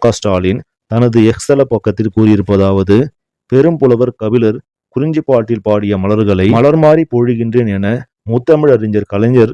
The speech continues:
சங்கத்தமிழில் சொல்லியது சிந்தையில் தோன்ற உதகை நூற்றி இருபத்தி ஏழாவது மலர் காட்சியை தொடங்கி வைத்தேன். உதகையின் குளுமை, அம்மக்களின் இனிமை என்னை மிஞ்சியது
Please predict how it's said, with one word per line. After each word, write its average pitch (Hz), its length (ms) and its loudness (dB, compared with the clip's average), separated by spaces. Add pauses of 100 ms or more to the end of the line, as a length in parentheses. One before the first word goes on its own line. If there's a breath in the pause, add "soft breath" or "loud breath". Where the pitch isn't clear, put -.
(140)
சங்கத்தமிழில் 135 720 0
சொல்லியது 107 480 0 (340)
சிந்தையில் 143 480 2
தோன்ற 101 340 0 (460)
உதகை 151 280 2 (100)
நூற்றி 135 280 -4
இருபத்தி 120 380 0
ஏழாவது 107 420 0
மலர் 104 260 -2
காட்சியை 98 400 -2 (420)
தொடங்கி 131 360 0
வைத்தேன். 104 400 -2 (140)
உதகையின் 165 440 2
குளுமை, 110 320 -2 (320)
அம்மக்களின் 123 600 0
இனிமை 110 280 -2 (160)
என்னை 120 160 0 (100)
மிஞ்சியது 131 520 2